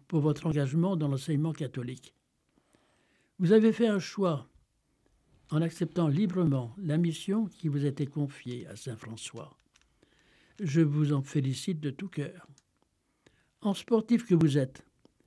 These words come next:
et en homme de conviction, vous avez mis la main à la charrue. Tracez votre sillon avec confiance. La terre de Saint-François est une bonne terre.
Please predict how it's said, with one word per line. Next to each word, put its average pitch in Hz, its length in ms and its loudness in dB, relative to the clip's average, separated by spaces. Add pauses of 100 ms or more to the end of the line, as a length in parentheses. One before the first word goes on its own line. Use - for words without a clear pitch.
(160)
et 214 60 0
en 196 120 6
homme 180 160 6
de 160 80 4
conviction, 135 580 -2 (840)
vous 165 180 2
avez 165 560 4 (480)
mis 190 320 4
la 139 160 0
main 131 240 2
à 139 140 -4
la 123 100 -4
charrue. 113 540 -12 (960)
Tracez 214 380 2
votre 180 260 6
sillon 170 380 2
avec 147 220 2
confiance. 139 840 -4 (1700)
La 143 420 0
terre 190 460 -2
de 185 100 -4
Saint-François 196 680 -6
est - 100 -6
une 202 140 4
bonne 170 240 4
terre. 120 500 -2